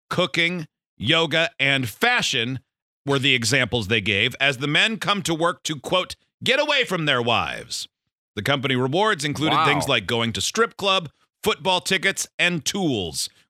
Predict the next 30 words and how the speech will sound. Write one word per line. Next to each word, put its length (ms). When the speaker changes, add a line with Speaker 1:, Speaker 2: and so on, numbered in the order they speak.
Speaker 1:
We 200
were 160
told 340
we 100
couldn't 360
win 380
because 320
those 260
were 200
rewards 540
for 200
men. 640
Speaker 2:
I 120
didn't 260
know 180
that, 280
uh, 140
men 380
went 260
to 100
work, 540
uh, 60
specifically 840
to 100
get 240
away 300
from 300
women. 360
I 140
thought, 340